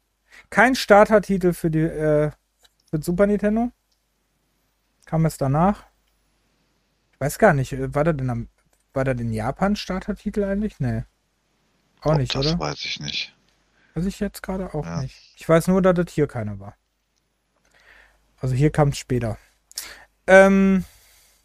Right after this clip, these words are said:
Speaker 1: ja, hast du Mario Kart eins für den Super Nintendo gespielt?
Speaker 2: Ja, das habe ich tatsächlich gespielt. Da mein Bruder ja früher den Super Nintendo hatte,
Speaker 1: Mhm.
Speaker 2: äh,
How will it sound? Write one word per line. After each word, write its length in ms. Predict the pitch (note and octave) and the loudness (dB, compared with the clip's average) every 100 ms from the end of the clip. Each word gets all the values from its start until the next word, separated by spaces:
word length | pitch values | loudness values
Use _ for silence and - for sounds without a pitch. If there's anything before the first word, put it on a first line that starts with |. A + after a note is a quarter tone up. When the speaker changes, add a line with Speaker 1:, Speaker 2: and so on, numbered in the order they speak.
| _ _ _ _ _ _ _ | _ _ _ _ _ _ _
Speaker 1:
ja, 320 | D#3+ D3 B2+ - | 2 4 2 2
hast 220 | F3+ - | 2 4
du 80 | C#4+ | 4
Mario 460 | C4+ A#3+ A3 F#3 | 6 6 6 2
Kart 480 | - F3 D#3+ D#3+ - _ | 2 4 4 0 -10 _
eins 360 | - D3 D3 - | -6 -4 -4 -6
für 100 | - | -8
den 140 | C#3 C3 | -6 -6
Super 220 | C3 D3 | -8 -8
Nintendo 380 | C3 - A2 G#2+ | -8 -8 -12 -12
gespielt? 380 | A2 - - - _ _ _ _ _ | -16 -18 -20 -20 _ _ _ _ _
Speaker 2:
Ja, 400 | G#2 G2+ E2+ D2+ | -8 -2 0 0
das 180 | E2+ F2+ | -2 -2
habe 140 | G#2 | -2
ich 80 | G2+ | -2
tatsächlich 560 | - F2+ A#2 G2 D#2 - | -2 -2 -2 -4 -6 -6
gespielt. 560 | F2 - E2+ E2 - - | -8 -6 -6 -6 -8 -8
Da 100 | F#2 | -4
mein 160 | F2 | -2
Bruder 300 | E2 F#2 G2+ | -2 0 2
ja 140 | G2 F#2+ | 2 0
früher 280 | - A2 | 0 0
den 360 | G2 G2+ G2+ F#2+ | 0 -2 -6 -6
Super 240 | F#2+ F#2 | -8 -8
Nintendo 500 | G#2+ G2+ - G#2+ G2+ | -8 -6 -6 -2 0
hatte, 320 | G2 G2 G#2 G#2 - - _ _ | 0 0 -2 -4 -14 -20 _ _
Speaker 1:
Mhm. 280 | C3+ C#3 D#3 - _ _ _ _ _ _ _ - _ | -6 -4 -4 -6 _ _ _ _ _ _ _ -20 _
Speaker 2:
äh, 480 | F#2 F#2 F2 F2 E2+ | 2 4 4 4 2